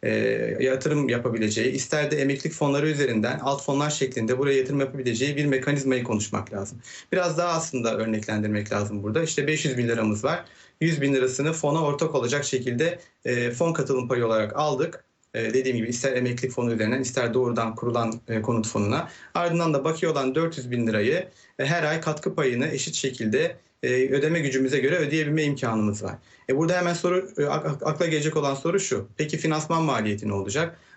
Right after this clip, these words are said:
Aslında burada en güzel tarafı finansman maliyetinin bankalardaki kredi, e, faiz oranlarından bağımsız olarak gayrimenkulün kira değerlemesine endeksli olarak her yıl, e, değerlenecek olan kiraya endeksli olması.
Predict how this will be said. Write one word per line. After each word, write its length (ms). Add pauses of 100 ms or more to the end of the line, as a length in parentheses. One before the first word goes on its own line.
Aslında 520
burada 300
en 200
güzel 320
tarafı 460 (180)
finansman 500
maliyetinin 720
bankalardaki 760
kredi, 480 (340)
e, 760 (240)
faiz 320
oranlarından 460
bağımsız 320
olarak 400
gayrimenkulün 640
kira 380
değerlemesine 680
endeksli 480
olarak 340
her 200
yıl, 200 (320)
e, 60 (360)
değerlenecek 480
olan 200
kiraya 640
endeksli 400
olması. 400